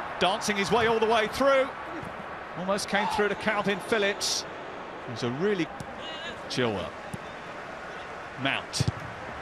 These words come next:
Chilwell. Sterling and Harry Kane in the centre. It's Kane, a punch by Szczesny. Arriving on the scene was Calvin of European qualifiers. Well, a little bit unlucky not to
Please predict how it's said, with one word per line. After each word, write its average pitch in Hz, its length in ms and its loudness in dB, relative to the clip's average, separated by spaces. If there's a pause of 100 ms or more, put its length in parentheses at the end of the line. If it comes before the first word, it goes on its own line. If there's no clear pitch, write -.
(440)
Chilwell. - 380 -4
Sterling 143 580 0
and 127 320 -2
Harry 151 260 0
Kane 151 260 2
in 139 100 -2
the 135 80 -2
centre. 143 680 2
It's - 300 -4 (600)
Kane, 160 300 2
a 135 60 -2
punch 165 320 0
by 147 160 2
Szczesny. 165 520 2 (1800)
Arriving 139 260 0
on 147 100 0
the 143 80 0
scene 156 240 0
was 151 140 -2
Calvin 160 420 2
of 113 140 0 (120)
European 131 680 2 (160)
qualifiers. 110 760 0 (2750)
Well, 98 200 -4 (120)
a 113 40 -4
little 101 180 -4
bit 110 120 -2
unlucky 101 420 -4
not 104 220 -2
to 107 200 0